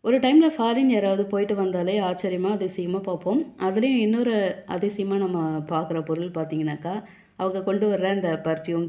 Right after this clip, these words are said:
சாக்லேட், பிஸ்கட்ஸ், இப்படி நிறைய விஷயங்களை சொல்லலாம். ஃபாரின் போகிறதையும் ஃபாரின் பொருளையும் அதிசயமா பார்த்த காலம் போயிட்டு, இப்போ உட்கார்ந்த இடத்துலயே நம்ம ஃபாரின் பொருளை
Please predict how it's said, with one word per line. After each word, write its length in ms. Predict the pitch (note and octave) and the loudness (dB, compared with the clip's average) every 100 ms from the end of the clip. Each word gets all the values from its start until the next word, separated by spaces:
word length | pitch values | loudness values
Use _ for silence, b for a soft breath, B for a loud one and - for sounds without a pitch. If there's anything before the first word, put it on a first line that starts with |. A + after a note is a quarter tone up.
| E3+ | -2
சாக்லேட், 360 | D#3+ E3 E3+ E3 | -2 -2 -4 -6
பிஸ்கட்ஸ், 400 | D#3+ - G#3 - | -8 -8 -6 -6
இப்படி 180 | D#3+ D#3 D3+ | -4 -2 0
நிறைய 200 | D#3 D#3 F3 | 0 -2 -2
விஷயங்களை 340 | E3+ D#3+ E3 G#3 | -4 -4 -4 -4
சொல்லலாம். 400 | E3+ D#3 D#3+ A3 - B B B B _ | -4 -2 -2 -2 -6 B B B B _
ஃபாரின் 440 | G3 A3 C4+ C4+ F#3+ | 2 4 4 2 4
போகிறதையும் 560 | F#3 F#3 F3+ F3+ G3+ | 2 2 2 0 0
ஃபாரின் 340 | G3+ F3+ F#3 F#3 | -2 -2 -2 -2
பொருளையும் 400 | F3 E3+ E3+ F3+ F3 | -2 -2 0 -2 -2
அதிசயமா 520 | D#3 E3+ F3 F3 F#3 F#3 | -4 -4 -4 -2 -2 -4
பார்த்த 300 | E3 E3+ E3 | -6 -6 -6
காலம் 280 | E3+ E3 E3 D#3+ | -4 -2 -2 -2
போயிட்டு, 280 | D#3+ F#3 D4+ B B B _ G#3+ | -2 -2 -4 B B B _ -6
இப்போ 160 | A3 C#4+ F#3+ | 0 0 0
உட்கார்ந்த 360 | G#3 G#3+ A3+ G3 | -2 0 2 0
இடத்துலயே 300 | F3 F#3 A3 | -2 -2 0
நம்ம 180 | G3+ E3+ E3+ | 0 -2 -2
ஃபாரின் 340 | E3+ F3+ F#3 F3 | -2 -2 -2 -2
பொருளை 300 | E3 E3 | -4 -2